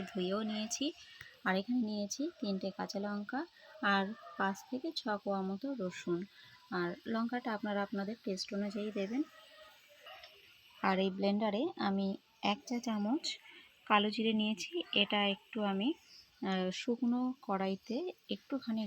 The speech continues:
গরম করে নিয়েছি যাতে পেস্ট করতে সুবিধা হয়। আর আপনাদের যদি কাঁচা রসুন খেতে অসুবিধা হয়, তার জন্য রসুনটা একটু ভেজে নিতে পারেন।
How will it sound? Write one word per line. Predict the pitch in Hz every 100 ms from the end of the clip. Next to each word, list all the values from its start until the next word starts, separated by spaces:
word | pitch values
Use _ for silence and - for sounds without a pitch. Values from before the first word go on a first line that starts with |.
| 196
গরম | 185 196
করে | 208 214 220
নিয়েছি | 214 220 - 262
যাতে | 202 185 196 190
পেস্ট | 190 - -
করতে | 202 - 262
সুবিধা | 277 220 214 220 226
হয়। | 233 320 - - - - - - - -
আর | 196 190 -
আপনাদের | 190 240 254 262
যদি | 247 208 220 302 - -
কাঁচা | 190 185 214
রসুন | 190 196 233 233
খেতে | 233 214
অসুবিধা | 185 - 214 220 214
হয়, | 208 196 262 - -
তার | - 190
জন্য | - 214
রসুনটা | 196 196 220 220
একটু | 220 - 349 - - - - - -
ভেজে | 202 220 202
নিতে | 196 185
পারেন। | 180 170 185